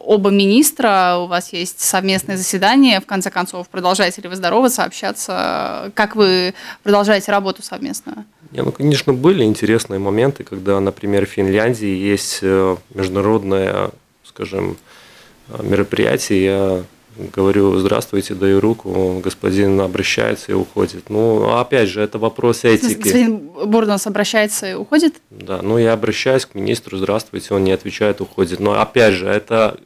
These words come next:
Speaker 2: вопрос этики, понимаете? То,
Speaker 1: Нет,
Speaker 2: что
Speaker 1: мы,
Speaker 2: кас-,
Speaker 1: мы
Speaker 2: второе,
Speaker 1: пони-, да,
Speaker 2: второе.
Speaker 1: да.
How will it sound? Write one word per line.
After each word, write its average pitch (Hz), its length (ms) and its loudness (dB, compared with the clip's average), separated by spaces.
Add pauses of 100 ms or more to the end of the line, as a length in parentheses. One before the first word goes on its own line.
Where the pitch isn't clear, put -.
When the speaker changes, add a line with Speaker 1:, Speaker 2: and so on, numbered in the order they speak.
(140)
Speaker 2:
вопрос 117 580 0
этики, - 580 -2
понимаете? 104 600 -6 (580)
То, 113 80 2
Speaker 1:
Нет, 262 80 6
Speaker 2:
что 131 140 6
Speaker 1:
мы, - 60 6
Speaker 2:
кас-, 131 200 2 (140)
Speaker 1:
мы 247 80 4
Speaker 2:
второе, 139 360 6
Speaker 1:
пони-, - 100 -12 (140)
да, 214 100 2
Speaker 2:
второе. 113 340 6
Speaker 1:
да. 92 80 -4